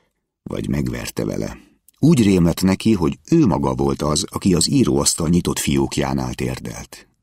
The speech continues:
és nem tudta levenni a szemét Szabina mondatairól. Megértette Terezát,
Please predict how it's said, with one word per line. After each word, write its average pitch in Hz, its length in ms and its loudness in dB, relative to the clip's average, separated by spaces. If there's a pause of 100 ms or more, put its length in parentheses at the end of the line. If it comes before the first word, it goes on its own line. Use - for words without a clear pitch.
és 78 220 0
nem 131 180 0
tudta 104 380 -2
levenni 80 400 0
a 62 60 -4
szemét 71 580 -2
Szabina 62 480 -2
mondatairól. - 920 -10 (960)
Megértette - 680 -4
Terezát, - 760 -10